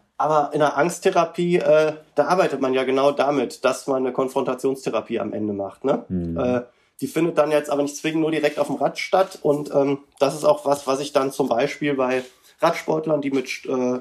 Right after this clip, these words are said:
Speaker 1: mit Stürzen oder nach Stürzen auf mich zukommen und sagen, "Boah, ich komm nicht mehr rein" und so,
Speaker 2: Mhm.
Speaker 1: dass man das Ganze in so einem mentalen Trainingssetting erstmal aufarbeitet, ne? Dass man auch, also das ist ja das Schöne an uns Menschen, äh, unserem Gehirn.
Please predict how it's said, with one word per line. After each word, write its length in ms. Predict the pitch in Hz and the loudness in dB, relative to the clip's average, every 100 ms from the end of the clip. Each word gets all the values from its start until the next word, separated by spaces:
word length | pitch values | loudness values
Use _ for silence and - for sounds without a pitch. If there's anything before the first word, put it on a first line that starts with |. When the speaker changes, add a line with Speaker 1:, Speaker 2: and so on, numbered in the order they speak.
| - | -8
Speaker 1:
mit 160 | - 135 | -6 -6
Stürzen 480 | - 170 175 170 151 | 0 0 0 -2 0
oder 160 | 135 | 2
nach 200 | 131 135 | 2 0
Stürzen 420 | - 151 160 - 147 | -2 -4 -2 0 0
auf 100 | 151 | 0
mich 140 | - | -8
zukommen 300 | 156 151 135 | -4 -2 -2
und 40 | |
sagen, 260 | 131 131 127 | -2 -4 -4
"Boah, 200 | - - | -10 -16
ich 160 | - - | -16 -6
komm 180 | 131 135 | -2 -2
nicht 160 | 131 | -4
mehr 160 | 123 120 | -6 -4
rein" 240 | 120 156 | -2 -2
und 120 | 160 | -2
so, 160 | - 95 | 0 2
Speaker 2:
Mhm. 400 | 95 87 92 110 - | 2 -2 -6 -10 -2
Speaker 1:
dass 160 | 127 139 | -2 2
man 160 | 143 | 2
das 160 | 131 - | 2 0
Ganze 400 | 123 143 151 143 | 0 2 2 2
in 140 | 139 139 | 2 2
so 80 | 131 | 2
einem 120 | 135 | 0
mentalen 360 | 131 127 147 135 | 0 2 2 2
Trainingssetting 640 | - 120 110 - 117 107 | -2 -2 -2 -4 -4 -4
erstmal 420 | 98 104 110 104 - _ _ _ - | -6 -6 -4 -4 -8 _ _ _ -4
aufarbeitet, 640 | 120 120 104 107 107 - | -4 -2 -4 -4 -4 -4
ne? 80 | 120 | -4
Dass 200 | 127 - | -4 -2
man 140 | 127 | -2
auch, 300 | - 127 127 - - - | 0 -2 -2 -10 -20 -6
also 140 | 131 131 | -2 2
das 160 | 151 | 2
ist 60 | 180 | 4
ja 80 | 151 | 2
das 120 | 143 | 2
Schöne 320 | - 156 151 | 0 2 2
an 120 | 123 | 2
uns 320 | 131 131 - - - _ - | 0 -2 -4 -18 -20 _ -2
Menschen, 380 | 135 160 185 185 | 0 0 2 4
äh, 260 | 143 143 143 | 6 6 2
unserem 240 | 143 143 | 2 2
Gehirn. 460 | 135 143 180 294 | 2 4 4 4